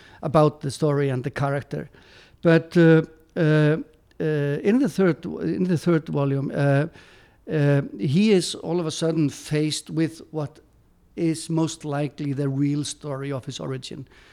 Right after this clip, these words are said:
which is, uh, the story of, uh, of Brynhildur, his, uh, this woman who, who, uh, who, uh, has a son by, um, American, uh, mm,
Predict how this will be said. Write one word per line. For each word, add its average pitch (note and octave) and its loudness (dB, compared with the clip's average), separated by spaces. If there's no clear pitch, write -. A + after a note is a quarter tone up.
which D#3+ 0
is, D#3 0
uh, C#3 -2
the D3+ -4
story C#3+ -4
of, C3 -8
uh, B2+ -6
of C#3+ -6
Brynhildur, D3 0
his, C3+ -6
uh, D3+ -6
this C#3+ -4
woman D3+ 0
who, C3+ -4
who, D3 0
uh, C3+ -2
who, C3+ -2
uh, C3 -8
has C3+ -4
a B2+ -8
son D3 0
by, C3 -14
um, C#3+ -12
American, C#3 -8
uh, C3+ -10
mm, - -12